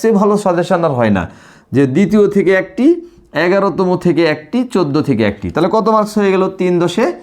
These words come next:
ত্রিশ, অর্থাৎ দশ গুণন তিন, that is thirty marks কিন্তু তোমাদের already ক্যারি হয়ে গেল। এবং এই দ্বিতীয় এগারো এবং চোদ্দ, ওকে, এই যে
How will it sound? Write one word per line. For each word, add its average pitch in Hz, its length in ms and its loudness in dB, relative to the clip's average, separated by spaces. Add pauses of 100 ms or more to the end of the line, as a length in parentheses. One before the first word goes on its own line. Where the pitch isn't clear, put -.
(340)
ত্রিশ, 139 420 2
অর্থাৎ 127 340 -2
দশ 156 600 0
গুণন 143 500 0 (160)
তিন, 208 360 2 (400)
that 131 120 2
is 135 120 0
thirty 165 580 -2
marks 185 320 -2
কিন্তু 160 260 0
তোমাদের 147 480 0 (240)
already 147 460 2
ক্যারি 120 280 2
হয়ে 101 180 2
গেল। 82 80 -4 (280)
এবং 196 520 0
এই 165 140 4
দ্বিতীয় 202 720 2 (100)
এগারো 180 500 0
এবং 165 400 0
চোদ্দ, 120 400 0 (500)
ওকে, 196 240 0 (640)
এই 269 440 4
যে 247 200 2